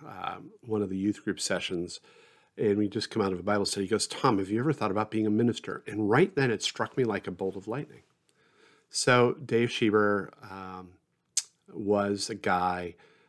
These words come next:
uh, that God used as a mentor in my life, actually, to, uh,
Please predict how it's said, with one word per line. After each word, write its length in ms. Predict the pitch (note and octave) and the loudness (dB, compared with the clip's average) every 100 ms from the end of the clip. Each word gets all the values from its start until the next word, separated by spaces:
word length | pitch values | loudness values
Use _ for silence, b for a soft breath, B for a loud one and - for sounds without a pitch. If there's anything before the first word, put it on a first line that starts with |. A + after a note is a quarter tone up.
| b | b
uh, 220 | - A2 - | -14 -12 -10
that 220 | G#2 - | -10 0
God 360 | A2 A2 A2+ | 4 4 2
used 500 | F#2 E2+ F2 - - - | 0 -2 -4 -8 -14 -12
as 160 | G#2 G2 | -8 -4
a 40 | |
mentor 320 | F#2+ G#2 - | -2 -2 0
in 60 | A2 | 0
my 100 | F#2 | 0
life, 260 | D2+ D#2+ - - | -2 -4 -10 -8
actually, 640 | B2 - - E2+ D#2+ G2+ - | -6 -6 -6 -4 -4 -6 -12
to, 540 | - G#2+ G2 G2+ G#2+ - _ | -6 -2 -2 -2 -6 -10 _
uh, 340 | G#2 F#2+ G2 | -14 -12 -12